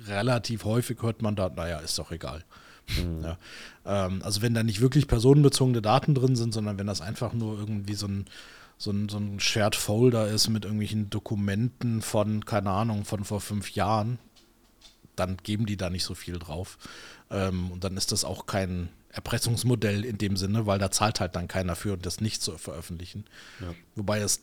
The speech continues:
Speaker 1: sowieso immer so eine Sache ist, zahlst dann halt für die Nichtveröffentlichung und dann wird's halt trotzdem veröffentlicht. Also,
Speaker 2: Ja.
Speaker 1: pff, du hast halt null Garantie natürlich, ne?
Speaker 2: Ja, pf,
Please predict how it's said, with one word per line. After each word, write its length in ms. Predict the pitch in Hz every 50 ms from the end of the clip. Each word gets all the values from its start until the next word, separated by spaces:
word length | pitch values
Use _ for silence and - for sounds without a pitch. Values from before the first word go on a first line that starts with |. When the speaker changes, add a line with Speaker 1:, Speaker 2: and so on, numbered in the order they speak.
| _ -
Speaker 1:
sowieso 340 | 123 113 107 104 104 101 113
immer 160 | 123 143 147
so 80 | 131 131
eine 120 | 131 127
Sache 260 | 120 127 120 - 135
ist, 300 | 131 123 - - - -
zahlst 380 | - - 107 104 120 - - -
dann 120 | 120 107
halt 160 | 113 113 110
für 100 | - 113
die 100 | 98 101
Nichtveröffentlichung 880 | 101 107 104 - - 127 107 113 - - 120 113 110 110 - - 110 104
und 60 | 101 92
dann 120 | 90 87
wird's 200 | 95 90 - -
halt 120 | 87 80
trotzdem 300 | - 87 82 - - 95
veröffentlicht. 640 | 85 - - - 92 - 80 - - - - - -
Also, 200 | 69 78 82 80
Speaker 2:
Ja. 60 | 73
Speaker 1:
pff, 220 | 76 - - - - - - - - - - - - - - -
du 100 | 95 98
hast 120 | 92 95
halt 140 | 110 101 107
null 160 | 110 104 98
Garantie 420 | - 95 85 78 82 80 - 98 87
natürlich, 440 | 80 71 - - - - - - -
ne? 80 | 95 90 - - - - _ - - _ _ _ _ _ _ _ _ _ - - - _ _ - - - - - - - - _
Speaker 2:
Ja, 340 | - 90 87 82 92 107 113
pf, 380 | - - - - - - -